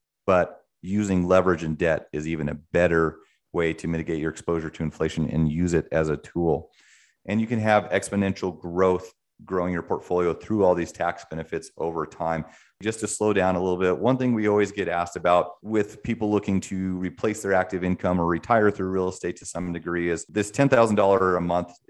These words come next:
uh, just 'cause it's a round number, I think tends to be the most common number thrown out. So everyone wants to know, "How do I achieve ten thousand dollars of passive income?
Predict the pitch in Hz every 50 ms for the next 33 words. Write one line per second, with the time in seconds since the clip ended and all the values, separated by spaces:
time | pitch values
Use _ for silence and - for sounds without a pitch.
0 | - - 87 95 104 - - 117 104 101 90 - 85 82 82 87 90 87 87 90
1 | 92 90 87 87 87 85 85 - 95 90 82 - - 87 85 85 - - 82 82
2 | 85 82 82 82 82 78 - - - 85 85 90 90 90 90 90 90 90 90 -
3 | - 92 92 92 90 87 90 92 - - - - 87 87 85 - - - _ _
4 | _ _ _ - 98 107 107 107 104 104 104 101 98 95 98 98 - - - -
5 | 95 92 92 90 90 87 - - _ - - 110 143 - - 95 87 - - -
6 | 110 101 87 - - - 98 95 87 90 85 90 85 85 85 80 85 82 85 82
7 | 82 82 82 82 82 - - - 82 82 78 - - - 90 82 80 - - 78
8 | 76 80 80 80 - - 80 82 82 78